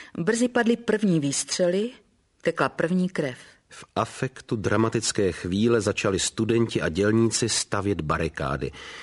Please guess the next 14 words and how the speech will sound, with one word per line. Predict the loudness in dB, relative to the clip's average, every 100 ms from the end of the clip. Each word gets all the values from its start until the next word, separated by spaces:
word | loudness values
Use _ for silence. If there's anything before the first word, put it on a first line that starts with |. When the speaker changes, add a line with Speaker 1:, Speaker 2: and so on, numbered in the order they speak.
| -10
Speaker 2:
Z | -4
vytrhané | 0 2 4 4 4
dlažby, | 2 2 2 0 2 2 2 -4 -4
trámů, | 0 2 4 4 4
nábytku | 4 4 2 0 -2 -2 -2
i |
povozů | 0 0 2 2 2 4
jich | 2 0 -2
během | 0 4 4
několika | 4 2 -2 -2 0 0
hodin | 0 0 0 2
vyrostlo | 2 0 -2 -4 -2
údajně | -2 0 2 2 0
kolem | 0 0 2